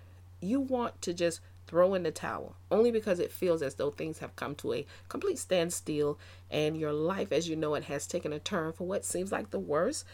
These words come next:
but it's not the worst. It just means that you're making room, and you don't even know you're making room for God to actually produce in your life, to work in your life. So if you give up now,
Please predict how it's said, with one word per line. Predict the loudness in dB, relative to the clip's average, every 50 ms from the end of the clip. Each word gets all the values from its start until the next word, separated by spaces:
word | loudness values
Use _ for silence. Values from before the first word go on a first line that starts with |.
| -18 -18 -18 -20 -4 2
but | 4 4 4 4 -2 -6 -4 -4
it's | -4 -2 -2
not | 0 0 0 0 -2 -2
the | -4 -4
worst. | -4 -4 -6 -8 -4 0 0
It | 2 2
just | 2 0 0 0
means | 0 0 0 0 0 0
that | 0 -2 -2 -4 -6 -12 -10
you're | -4 0 6 6 8 8 6
making | 4 2 0 0 -2 -4 -2 -2
room, | 0 2 2 4 4 4 4 2 -2 -6 -14 -18 -18 -14 -2 2
and | 4 6
you | 6 6
don't | 6 4 4
even | 2 2 2 2 4
know | 2 2
you're | 2 2 2 2
making | 4 4 4 4 0 -4 -2
room | 0 0 2 2 2 0 -2 -6 -10 -14
for | 0 2 2 2
God | 2 -2 -4 -4 -4 -6
to | -6 -6 -8
actually | -8 -8 -4 -4 -4 -4
produce | -2 -4 -4 -4 -2 -2 -2 -2 -2 -6 -8 -8
in | -6 -4
your | -4 -4 -2
life, | -2 -4 -6 -6 -10 -10
to | -8 -6
work | -6 -6 -6 -4 -4
in | -4 -4
your | -4 -4
life. | -4 -6 -8 -10 -14 -16 -18 -18 -18 -18 -18 -18 -18 -18 -18 -18 -18 -14 -4
So | 2 4 4 4 4 2 -4 -12 -18 -20 -18 -20 -20 -20 -20 -20 -20 -16 -14 -2 4
if | 4 4 4 4
you | 2
give | 4 4 6 6
up | 4 2 0
now, | 2 4 4 4 4 4 2 0